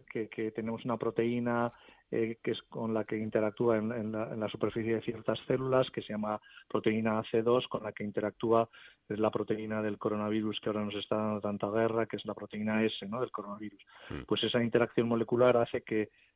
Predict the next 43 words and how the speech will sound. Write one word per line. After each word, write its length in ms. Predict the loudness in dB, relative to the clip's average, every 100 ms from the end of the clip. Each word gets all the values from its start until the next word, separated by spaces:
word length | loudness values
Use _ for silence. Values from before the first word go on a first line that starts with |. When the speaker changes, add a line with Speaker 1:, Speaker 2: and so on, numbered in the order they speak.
| _
Speaker 1:
el 140 | -4
virus 340 | 0 0 -2 0
entre. 360 | 0 0 -2 -2
Bueno, 180 | -2 -2
pues 220 | -4 -4
nos 180 | -4 -4
interesa 420 | -2 -2 -2 -2
saber, 240 | -2 0
bueno, 240 | 0 0 0
¿y 60 |
la 200 | 2 2
A 60 | 0
C 160 | 0 2
dos 420 | 4 2 -2 -14 _ _ -20 _
dentro 440 | 2 2 2 0 2
de 120 | 0
nuestro 440 | -2 -4 -2 -2
organi-, 300 | -2 -6 -6
de 120 | -8 -6
nuestro, 280 | -6 -8 -10
de 120 | -4 -2
esa, 260 | -2 -6 -8 -6
con 200 | -4 -2
quién 240 | 2 2 2 0
se 300 | -2 -2 -6
interactúa 680 | -6 -2 -2 -2 0 2 4
dentro, 380 | 2 0 -8
¿no? 220 | -8 -10 -10 _ -6
Speaker 2:
Ujú. 240 | -4 -4 -4
Speaker 1:
Entonces, 240 | -4 -4
pues, 120 | -6 -6
por 100 | -6
ejemplo, 280 | -4 -2
sabemos 380 | 0 2 2 0
que 100 | -4
interactúa 520 | -4 -2 -2 0 0
con 260 | 0 -4 -4 -10 -20 -12 -4
una 140 | 0
serie 200 | 2 2
de 60 | 2
proteínas 500 | 0 0 0 0 -2 0
que, 280 | 2 2 -2 -14 -20 _ _
que, 400 | 0 2 2